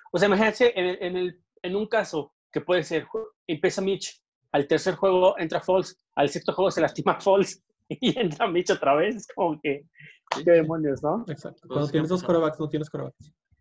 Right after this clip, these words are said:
Speaker 1: Exacto. Ándale, muy buena frase. <laughs>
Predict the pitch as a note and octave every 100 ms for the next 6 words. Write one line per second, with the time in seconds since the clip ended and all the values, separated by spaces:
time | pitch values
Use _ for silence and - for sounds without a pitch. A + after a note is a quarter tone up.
0 | _ _ _ C#3 - D#3 - A2+ - _
1 | _ C#3 B2+ A#2+ A2 - C3 C3 B2+ A#2
2 | B2 A2 A2 _ F#3 - - -